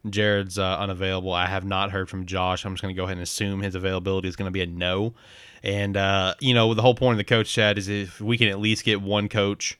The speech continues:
from, uh, the other game that's not being recorded, that's ideal. So I just, I decided to go ahead and just pull it for the week. Uh, we'll pick it back up, um, the week after Halloween. That coach chat will cover week seven and week eight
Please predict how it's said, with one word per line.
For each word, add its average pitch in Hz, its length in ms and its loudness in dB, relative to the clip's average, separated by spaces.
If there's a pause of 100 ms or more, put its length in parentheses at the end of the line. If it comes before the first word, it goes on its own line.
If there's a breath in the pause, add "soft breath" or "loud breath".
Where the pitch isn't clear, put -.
from, 101 280 0
uh, 98 80 -4
the 101 200 0
other 101 180 2
game 95 380 -2
that's 90 360 -6
not 98 240 0
being 98 180 -2
recorded, 98 420 -2
that's 90 240 -4
ideal. 92 560 -4 (420 loud breath)
So 95 300 0
I 90 160 0
just, 95 180 -4
I 101 120 4
decided 95 360 0
to 92 60 -6
go 92 100 0
ahead 95 100 0
and 90 80 -6
just 82 140 -14
pull 98 160 0
it - 60 -10
for - 100 -8
the 95 100 -4
week. 92 320 -2
Uh, 87 240 0
we'll 95 120 -2
pick 117 200 4
it 98 60 -4
back 98 260 2
up, 98 400 0
um, 90 640 -2
the 95 80 -6
week 95 280 -4
after 92 540 -2
Halloween. 98 640 0 (300 soft breath)
That 95 220 2
coach 101 260 -2
chat 98 240 2
will 92 100 -6
cover 98 360 -2
week 92 240 -6
seven 98 500 0 (480 soft breath)
and 101 440 0 (120)
week 95 480 -8
eight - 380 -8